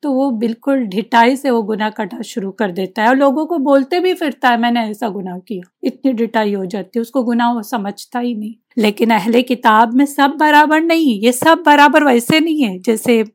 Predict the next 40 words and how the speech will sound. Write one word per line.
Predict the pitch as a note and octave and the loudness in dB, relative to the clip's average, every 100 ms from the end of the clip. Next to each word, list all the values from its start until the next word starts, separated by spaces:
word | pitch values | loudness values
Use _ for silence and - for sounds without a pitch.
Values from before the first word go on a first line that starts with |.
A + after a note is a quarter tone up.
| - | -2
کچھ | B3+ B3 | 0 0
برے، | B3+ A#3 A#3+ C4 | 0 4 4 4
کچھ | C4+ C4+ | 0 -2
اچھے | C#4+ - - | -4 -6 -6
بھی | D4+ E4+ A#3+ | -4 -2 -4
ہیں۔ | E3+ - _ - - - | -8 -16 _ -20 -20 -6
دیکھیں | C4 B3+ D4+ C#4+ | -4 -2 -4 -2
اللہ | C4+ A#3 A#3 C4 C4+ | 0 4 4 4 2
عدل | A#3 A3+ A#3+ B3 | 0 2 2 0
سے | C4 | 0
بات | A#3+ G#3 G3 | 2 2 0
کرتا | - A3 F3+ G#3+ F#3+ | -6 -8 -8 -10 -10
ہے، | F3+ - - | -12 -18 -6
بلکہ | A#3+ C4+ C4+ F4 F4+ D4+ | 2 4 4 4 4 4
ان | D#4 | 2
میں | D#4 E4+ | 0 -2
سے | E4 D#4 D4+ D#4+ C4 | -4 -2 0 0 2
ایسے | A#3+ A#3+ C#4+ D4 | 2 0 -2 -2
ثابت | - A#3+ G#3+ C4 - | 4 4 4 -2 -2
قدم | C4 C4+ C4+ | -2 0 0
جماعت | B3+ A3 G#3+ B3+ | 0 0 0 2
بھی | B3+ C4 C#4 | 2 2 2
ہے، | C4+ | 2
جیسے | A3+ A3 C4 | 0 2 2
عبداللہ | A3+ G3 A#3+ B3 A#3 | 2 0 0 0 0
بن | B3+ | -2
سلام | B3 A#3+ G#3+ A#3 B3 | -4 -2 0 0 0
وغیرہ | A3 A#3 A#3 A#3+ | -2 0 0 0
نے | A#3 A#3+ A#3+ B3 _ | -2 -2 -2 -4 _
اسلام | D#4+ - A#3+ G#3+ A#3 | -18 -8 -4 -2 -2
قبول | A#3+ A3 B3 | -2 -2 -2
کیا | B3+ C#4+ D4+ E4 | -2 -2 -2 -2
تھا | E4 G#3+ | -4 -10
نا، | F#3+ G#3+ - _ _ _ - | -8 -12 -16 _ _ _ -6
تو | B3+ | -2
وہ | A#3+ | 0
تو | A#3+ C#4+ | 0 2
ایسے | B3+ B3 D4 | 2 2 0
نہیں | C#4+ D4 | 2 2
تھے۔ | C#4+ A#3+ F#3+ | 0 -6 -12